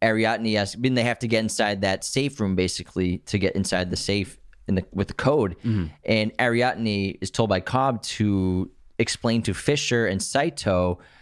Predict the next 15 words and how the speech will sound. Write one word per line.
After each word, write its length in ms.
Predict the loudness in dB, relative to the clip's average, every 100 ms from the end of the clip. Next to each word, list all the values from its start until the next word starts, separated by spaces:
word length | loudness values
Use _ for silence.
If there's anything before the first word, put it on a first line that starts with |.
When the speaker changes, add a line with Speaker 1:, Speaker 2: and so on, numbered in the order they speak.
| -20 -2
Speaker 1:
the, 200 | 2 2
basically 420 | 2 0 0 0
the, 220 | 0 -2 0
the 140 | 0
secret 440 | 0 -2 0 -2
passage 760 | 0 0 0 0 0 0 -2 -8 _ _ -20 -18
through 280 | -2 0 2
the 80 | 0
paradoxes 880 | 0 2 2 2 0 -2 -2 -2 -2
and 240 | 0 0 2
maze 400 | 2 2 -2 -6 -10 0
of 440 | 2 2 -2 -4
the 120 | -4 0
fortress. 640 | 2 0 0 0 0 -6 -14 -20 -20 -20 -4 0
And 400 | 2 2 0